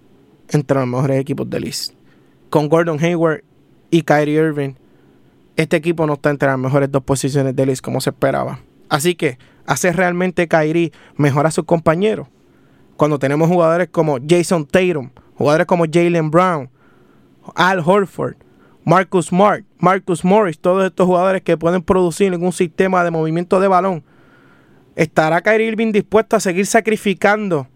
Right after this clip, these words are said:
el tener el balón en las manos por distribuirlo? ¿Podrá sostener este paso? Porque los números y el tiempo me dice que no lo ha hecho. No se dejen engañar por diez o doce juegos.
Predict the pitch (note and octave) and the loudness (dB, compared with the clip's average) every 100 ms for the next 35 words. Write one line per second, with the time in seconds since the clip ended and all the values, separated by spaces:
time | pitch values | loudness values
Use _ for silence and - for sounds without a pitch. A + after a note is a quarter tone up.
0 | _ _ - E3 D#3 D#3 E3 E3+ F#3 G3+ | _ _ -2 0 2 0 0 0 0 0
1 | G3+ G3 F3+ G3 G3 G3+ F#3 F3+ F#3+ F#3+ | 0 0 0 0 0 0 0 0 0 2
2 | G#3 A3 D3 B2+ - - - F3+ E3 D#3+ | 0 -2 -6 -8 -16 -20 0 2 2 2
3 | F3+ - - F#3 G3+ G#3+ - G3+ G#3+ A#3+ | 0 -2 0 0 2 0 0 0 0 0
4 | - C#3+ _ _ _ _ _ _ _ _ | -6 -12 _ _ _ _ _ _ _ _
5 | E3 D#3+ - D#3+ C#3+ - E3+ F3+ A#3 A#3+ | 0 0 0 0 0 -2 0 2 2 2
6 | A3 F3+ F3+ D#3+ G3 G#3+ G#3 F#3+ F#3+ A#3 | 0 0 -2 0 0 0 0 -2 -2 -2
7 | G3+ E3 C#3 _ _ - E3 D#3+ F3+ F3 | -2 -4 -4 _ _ -2 0 2 2 0
8 | C#3+ B2+ - - _ _ _ _ _ _ | -2 -6 -14 -16 _ _ _ _ _ _
9 | - E3 G#3 G3 G3 G3 G3 F#3 F3 F#3+ | -2 0 2 2 0 0 0 0 0 -2
10 | - E3+ D#3 F3 F#3+ F3+ E3+ D#3 D#3+ C#3+ | 0 0 2 0 0 0 -2 0 0 -2